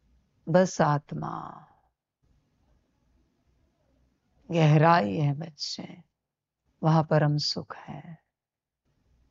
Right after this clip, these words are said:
छोड़ो सुख, मरने दो सुख को। और अपने में तो पहुंचो।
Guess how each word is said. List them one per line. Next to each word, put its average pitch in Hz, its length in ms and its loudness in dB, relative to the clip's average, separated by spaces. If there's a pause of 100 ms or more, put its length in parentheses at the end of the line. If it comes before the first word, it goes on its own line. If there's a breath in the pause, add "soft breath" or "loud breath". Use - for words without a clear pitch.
(500)
छोड़ो 269 360 4
सुख, 240 280 2
मरने 202 360 6
दो 226 140 8
सुख 196 280 0
को। 165 240 0 (760)
और 180 80 6
अपने 220 380 6
में 254 220 4
तो 262 120 8
पहुंचो। 226 520 4